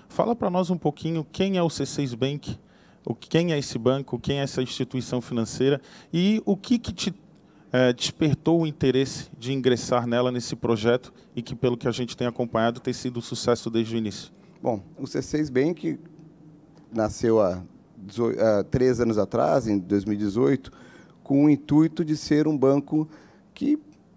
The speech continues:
Speaker 2: pra trazer uma proposta diferente no mercado, eh, financeiro. Ou seja, um banco que trouxesse aqui uma série de benefícios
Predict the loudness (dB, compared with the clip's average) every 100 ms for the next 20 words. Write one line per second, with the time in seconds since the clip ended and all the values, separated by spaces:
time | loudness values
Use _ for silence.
0 | _ -20 -20 -8 -2 0 2 2 0 2
1 | 0 4 4 4 0 -4 -2 2 4 4
2 | 2 0 -4 -6 -6 -20 -20 -10 0 2
3 | 4 2 4 4 4 0 -2 -4 -2 0
4 | 0 0 0 0 0 -2 -2 -6 -18 -18
5 | -12 -4 -2 0 2 2 2 0 -6 -12
6 | -18 -20 _ -14 -14 _ -20 -4 0 0
7 | 2 4 4 4 0 -2 0 0 0 -4
8 | -20 -12 -2 -2 0 -2 -2 0 2 0
9 | 0 -2 -2 -2 -6 -6